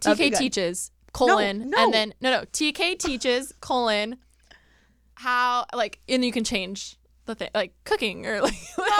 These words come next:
Speaker 1: No, no.
Speaker 2: <laughs> Um, okay, you go first. I'm so sorry.
Speaker 1: Um, no,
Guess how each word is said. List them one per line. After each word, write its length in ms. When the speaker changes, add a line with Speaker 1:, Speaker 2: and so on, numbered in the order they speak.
Speaker 1:
No, 80
no. 420
Speaker 2:
<laughs> 680
Um, 520
okay, 360
you 160
go 120
first. 280
I'm 80
so 100
sorry. 440
Speaker 1:
Um, 320
no, 180